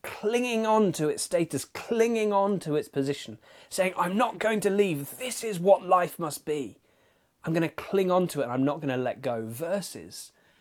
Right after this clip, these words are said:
laying our lives down, being willing to let go of something. What is that something? We'll come to that. But being willing to lay something down instead of clinging on to it.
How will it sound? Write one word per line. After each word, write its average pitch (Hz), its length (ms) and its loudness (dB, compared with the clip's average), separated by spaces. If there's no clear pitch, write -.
laying 165 400 -2
our 160 140 0
lives 127 320 -2
down, 147 440 -12
being 170 240 4
willing 180 240 4
to 143 120 -2
let 143 480 0
go 151 500 2
of 120 420 -4
something. - 680 -8
What 160 160 0
is 240 120 -2
that - 180 -8
something? 107 420 -8
We'll 120 80 -6
come 185 260 -4
to 139 120 -6
that. - 160 -10
But - 180 -12
being 214 240 4
willing 185 220 6
to 160 100 2
lay 160 360 6
something 147 340 0
down 151 280 0
instead 123 280 -2
of 127 200 -4
clinging 143 580 -2
on 131 180 -2
to - 140 -14
it. - 120 -18